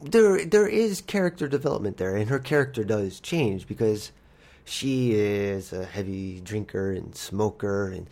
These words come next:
she likes the bad guy, and she starts to change her mind, and she's like, "Yeah, this isn't good for me, and it's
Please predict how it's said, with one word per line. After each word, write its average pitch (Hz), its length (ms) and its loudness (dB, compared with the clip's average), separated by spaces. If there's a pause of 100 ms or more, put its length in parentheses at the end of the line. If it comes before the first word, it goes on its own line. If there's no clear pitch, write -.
(140)
she 110 260 -6
likes 98 380 -6
the 98 140 -4
bad 95 560 -10
guy, 95 560 -2
and 87 220 -10 (1080)
she 156 340 0
starts 151 500 0
to 143 140 -4
change 147 640 2
her 113 120 0
mind, 123 540 0
and 95 400 -6 (120)
she's 98 200 -14
like, 101 160 -12
"Yeah, 120 300 -8
this 107 220 -10
isn't 95 320 -12
good 104 180 -2
for - 140 -8
me, 101 580 -2 (100)
and - 60 -10
it's - 380 -14